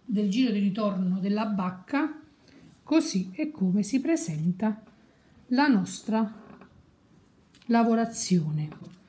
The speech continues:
Abbiamo lavorato il giro di ritorno e ci siamo agganciate al filo di ferro. Fatto questo, quando abbiamo lavorato tutte le bacche nel giro di ritorno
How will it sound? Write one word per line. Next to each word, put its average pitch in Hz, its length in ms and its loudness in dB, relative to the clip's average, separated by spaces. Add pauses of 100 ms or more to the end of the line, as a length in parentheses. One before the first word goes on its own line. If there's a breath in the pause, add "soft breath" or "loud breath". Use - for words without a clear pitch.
(220 soft breath)
Abbiamo 196 440 2
lavorato 196 640 2
il 196 140 2
giro 180 180 2
di 180 120 2
ritorno 208 840 0 (340 loud breath)
e 247 180 -2
ci - 160 -2
siamo 180 580 -2
agganciate 226 1040 -4
al 269 140 -2
filo 175 460 -2
di 202 140 0
ferro. 151 680 -8 (1300 soft breath)
Fatto 254 440 0
questo, 277 760 -2 (960)
quando 220 260 0
abbiamo 185 680 0
lavorato 190 640 0
tutte 262 320 0
le 190 100 0
bacche 180 400 -4
nel 180 160 2
giro 180 200 2
di 208 80 2
ritorno 202 800 -2